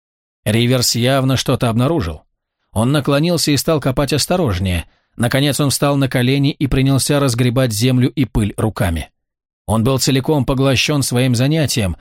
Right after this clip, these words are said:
к тому же подвал был окутан пылью, и Риверс даже не заметил, что сзади к нему подбирается Уотс.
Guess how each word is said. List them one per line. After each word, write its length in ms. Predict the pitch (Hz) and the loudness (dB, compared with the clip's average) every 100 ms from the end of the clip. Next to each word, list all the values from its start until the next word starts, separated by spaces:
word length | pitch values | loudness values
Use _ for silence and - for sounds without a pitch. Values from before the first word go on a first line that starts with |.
| _ _ | _ _
к 80 | - | -4
тому 260 | - 190 170 | -2 0 0
же 220 | 170 160 | 2 0
подвал 500 | - 160 135 151 147 | 0 -2 0 0 0
был 180 | 143 151 | 0 0
окутан 420 | - 131 135 143 | -2 -2 0 0
пылью, 420 | 127 226 117 92 - _ - | 0 0 0 -2 -6 _ -4
и 100 | 202 | -2
Риверс 380 | 196 170 156 123 | 0 0 0 0
даже 260 | 160 139 | 0 0
не 120 | 156 | 0
заметил, 440 | 135 156 196 156 95 | 0 0 -2 -2 -4
что 220 | - 131 | -4 -4
сзади 400 | 104 107 185 123 | -2 0 0 0
к 80 | - | -2
нему 220 | 110 98 | -2 0
подбирается 580 | 123 123 131 101 - 104 | 0 0 0 0 -2 -4
Уотс. 400 | 80 76 - | -6 -6 -6